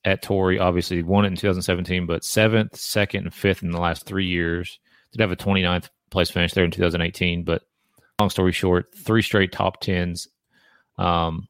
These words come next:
you know, obviously coming off the W D where he was just smoking the field at the Memorial Tournament. I don't see how you don't play Jon Rahm. Um, you know, Jordan Spieth, I think, is,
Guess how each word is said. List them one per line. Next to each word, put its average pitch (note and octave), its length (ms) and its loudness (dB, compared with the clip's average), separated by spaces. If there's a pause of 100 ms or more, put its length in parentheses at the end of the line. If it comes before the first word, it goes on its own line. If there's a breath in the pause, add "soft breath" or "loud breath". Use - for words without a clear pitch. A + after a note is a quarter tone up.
you F#2+ 80 -4
know, F#2 60 -2
obviously F2+ 280 0
coming A#2+ 180 4
off G2+ 120 0
the G2+ 60 -8
W F#2+ 240 4
D F#2+ 160 4
where F2 160 2
he G2+ 100 0
was F2+ 160 -2
just - 340 -12
smoking G2+ 460 0
the F2+ 80 0
field F#2 460 4 (560 soft breath)
at F#2+ 180 2
the F2+ 240 0
Memorial F#2+ 480 2
Tournament. F#2 540 -2 (1500 loud breath)
I F2+ 120 -4
don't G2 120 -2
see F#2 160 -8
how F2 60 -2
you F#2 120 -2
don't F#2+ 240 0
play F#2 160 0
Jon F2+ 280 -2
Rahm. F#2 460 0
Um, F2+ 460 -2 (1900 soft breath)
you A#2+ 100 2
know, F2+ 200 0 (100)
Jordan A2 360 2
Spieth, G2+ 400 0
I G2 40 0
think, F2+ 200 -4
is, D#2+ 140 -8